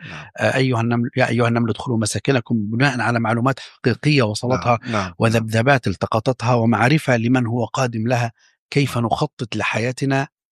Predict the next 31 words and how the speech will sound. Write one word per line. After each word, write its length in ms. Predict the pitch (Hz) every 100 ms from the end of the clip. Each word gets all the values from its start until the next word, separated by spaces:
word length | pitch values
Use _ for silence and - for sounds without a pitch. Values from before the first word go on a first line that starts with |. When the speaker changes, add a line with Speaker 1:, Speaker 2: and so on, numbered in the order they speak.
| _ -
Speaker 2:
اقتداء 680 | - - 123 135 120 98 78 _ - - -
أو 180 | 123 143
تعلما 680 | 123 110 131 139 101 85 78 _ 120
أو 100 | 113
استفادة 720 | - 120 160 175 175 202 226 _ _ -
من 180 | 131 123
هذا 400 | 107 120 107 104
الدرس 440 | 95 90 101 - - _ _ -
حتى، 540 | - 190 - 160 147 - _ _ -
آه، 120 | 104 _ _ 151
ينتج 500 | 220 233 - 127 107
عن 220 | 113 110
ذلك 360 | 123 135 120
قرارات 560 | 113 - 123 123 175 170
صحيحة 420 | - - 120 -
في 60 | 101
Speaker 1:
نعم. 60 |
Speaker 2:
المستقبل 480 | 104 - - - 117
تحمي 300 | - - 120
الأبناء 380 | - 110 120 -
على 100 | 117
الأقل؟ 340 | - - 131 - _ -
Speaker 1:
يعني 260 | 117 123
أول 260 | 151 151 127
شيء 220 | - 151
يجب 360 | 123 139 127 104
أن 140 | 113
نعلمه 600 | 110 104 127 113 98 90
عن 120 | 90 92
عالم 380 | 107 113 98
النمل 360 | 104 107 113